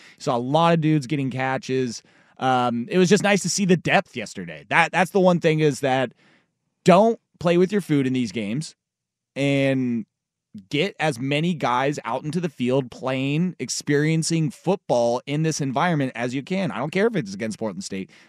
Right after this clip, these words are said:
This is not, you cannot simulate this in practice. So getting as many guys out there as possible,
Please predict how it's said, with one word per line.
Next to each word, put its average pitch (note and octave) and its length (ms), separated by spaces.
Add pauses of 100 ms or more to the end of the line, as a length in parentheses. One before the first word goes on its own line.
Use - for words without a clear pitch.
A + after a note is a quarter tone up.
(140)
This D#3 280
is E3 180
not, D3 320 (140)
you C3 120
cannot D3 360
simulate C#3+ 500
this A2 160
in A2 100
practice. B2 680
So A#2 280
getting D3 460 (400)
as B2+ 160
many D#3 300
guys D#3 280
out D#3 220
there E3+ 160
as D#3 80
possible, D#3+ 640